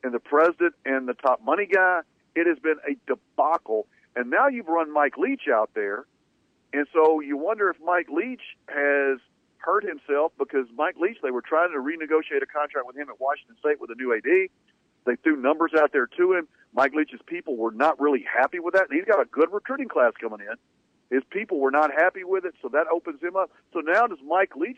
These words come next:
start looking at Arkansas? Does Mike Leach, is he a possibility at Florida State if Jimbo leaves? Uh, does Texas A and M get in the Mike Leach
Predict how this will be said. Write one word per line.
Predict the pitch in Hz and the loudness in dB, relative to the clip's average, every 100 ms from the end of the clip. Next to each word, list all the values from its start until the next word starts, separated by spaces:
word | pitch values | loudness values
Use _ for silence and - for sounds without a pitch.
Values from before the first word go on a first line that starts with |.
| - | -8
start | 156 151 | -6 -4
looking | 147 160 156 143 135 | -6 -8 -10 -12 -6
at | 120 - | -6 -4
Arkansas? | 151 180 185 180 190 185 | -4 -4 -8 -6 0 0
Does | 135 113 | 0 -2
Mike | 143 165 151 | -2 -2 -4
Leach, | 165 165 - _ _ _ - | -6 -6 -18 _ _ _ -4
is | 135 | -2
he | 165 | 0
a | 156 | 0
possibility | 151 156 147 127 147 151 143 117 | 2 0 -2 2 4 4 0 -10
at | - | -8
Florida | 113 104 92 _ | -8 -6 -8 _
State | 170 190 196 180 _ | 2 6 6 2 _
if | 180 | -8
Jimbo | - 165 175 185 185 | -2 -2 2 4 4
leaves? | 190 185 185 _ _ _ - _ - | 4 2 -2 _ _ _ -20 _ -2
Uh, | 123 123 | 0 0
does | 127 - 165 | -6 -4 -2
Texas | 165 175 202 | -2 0 4
A | 214 | 4
and | 262 | 2
M | 320 | -2
get | 320 311 | -4 -4
in | |
the | 277 | -4
Mike | 226 196 - | -2 -4 -4
Leach | 151 | -10